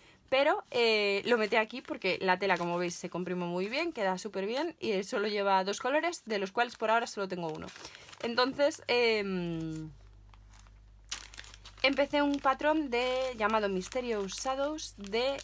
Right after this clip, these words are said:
eh, Witty Cross Stitch. ¿Vale? Tengo por aquí el, el color nueve tres nueve,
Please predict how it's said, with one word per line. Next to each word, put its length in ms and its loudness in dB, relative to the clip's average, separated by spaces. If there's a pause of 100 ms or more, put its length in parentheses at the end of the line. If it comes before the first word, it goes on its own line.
eh, 1000 -2 (120)
Witty 300 -8
Cross 280 -6
Stitch. 540 -6 (1300)
¿Vale? 280 0
Tengo 240 -2
por 100 0
aquí 240 -4
el, 460 -4
el 160 -2
color 260 0
nueve 280 0
tres 280 -10
nueve, 260 -2